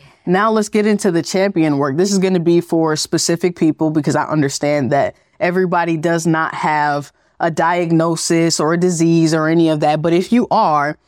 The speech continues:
what disease are you living out of? What are you putting on yourself? Whether it be bipolar type one or depression or all of these things, because I've said this before and I'll say this again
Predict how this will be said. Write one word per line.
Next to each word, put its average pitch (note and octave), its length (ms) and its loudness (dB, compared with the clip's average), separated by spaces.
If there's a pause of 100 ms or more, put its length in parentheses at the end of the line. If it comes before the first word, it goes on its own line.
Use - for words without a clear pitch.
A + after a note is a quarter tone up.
(220)
what A#3 260 0
disease A3 640 2
are G#3+ 200 0
you F#3+ 200 2
living F3+ 480 0
out F#3+ 180 0
of? D#3+ 140 -2
What A#3 160 2
are C#4+ 60 4
you C4+ 120 4
putting A3 360 0
on E3 240 0
yourself? D3+ 500 0 (220)
Whether B3+ 400 0
it F3+ 100 -2
be F3 160 2
bipolar D#3+ 600 -2
type D#3+ 280 -2
one D#3+ 380 -2
or D#3 80 -2
depression E3 760 -4
or D3+ 160 0
all E3+ 200 0
of D#3+ 80 -2
these D#3 160 0
things, D#3 320 -2
because D#3+ 460 -2 (260)
I've D#3+ 120 -2
said F#3+ 240 0
this F#3 140 0
before E3+ 440 0
and D#3 220 0
I'll D3+ 80 -2
say E3 220 -2
this D#3 220 0
again D3+ 540 -2